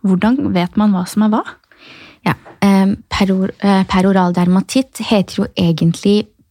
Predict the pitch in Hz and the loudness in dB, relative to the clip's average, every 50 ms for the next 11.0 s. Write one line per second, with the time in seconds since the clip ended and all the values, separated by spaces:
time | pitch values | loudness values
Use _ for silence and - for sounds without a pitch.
0 | _ _ - - - 196 180 170 170 170 185 208 - - 180 175 170 165 160 160 | _ _ -8 -2 0 0 2 2 2 2 0 -2 -2 -2 0 2 2 2 2 0
1 | 160 - - 180 - - - 175 165 165 165 160 165 160 160 165 170 170 - - | -4 -4 -6 -6 -6 -4 -2 -2 0 0 0 0 0 0 0 2 0 0 -2 -4
2 | 233 240 _ - 196 180 180 185 185 - - - - 180 175 180 180 180 - - | -4 -4 _ -2 0 2 2 0 0 -2 -4 -2 0 2 2 2 0 -2 -6 -14
3 | - - - _ - - 214 185 - - - - 180 196 185 - 190 175 170 175 | -20 -20 -14 _ 0 0 0 0 0 -2 -2 0 0 0 0 0 0 2 2 2
4 | 190 - - - 226 190 - - 180 165 185 240 233 - _ _ _ - 208 - | 2 0 -2 -2 -2 -2 0 0 2 2 2 2 0 -2 _ _ _ -10 -4 0
5 | 247 247 262 285 262 247 320 - 208 247 285 262 - - - 254 247 202 190 202 | 2 4 4 4 2 2 0 2 2 2 2 0 -2 -2 0 0 2 2 2 0
6 | - - 190 175 - 190 190 185 170 170 - 185 175 - 170 143 143 170 170 - | 0 0 -2 0 2 0 2 2 2 0 0 -2 -2 -2 0 0 2 0 0 0
7 | - 190 185 - - - 196 196 - - 202 196 190 180 175 170 175 170 180 180 | 0 -2 -2 -2 -2 -2 -2 -2 0 0 0 2 2 2 2 2 2 0 0 0
8 | - - - 190 185 170 160 160 190 254 311 - _ _ _ - 190 170 - - | -2 -2 -2 0 2 2 2 0 0 -2 -4 -8 _ _ _ -6 -6 -4 -2 0
9 | 185 180 175 175 170 170 170 214 190 185 170 165 - - 175 165 160 160 180 233 | 2 2 4 4 2 2 2 2 2 0 0 0 -4 -4 -2 0 0 2 2 0
10 | 285 - _ _ _ _ - 170 170 170 - - 175 165 156 160 185 254 320 | 0 -2 _ _ _ _ -2 0 0 0 0 0 0 0 2 2 2 2 0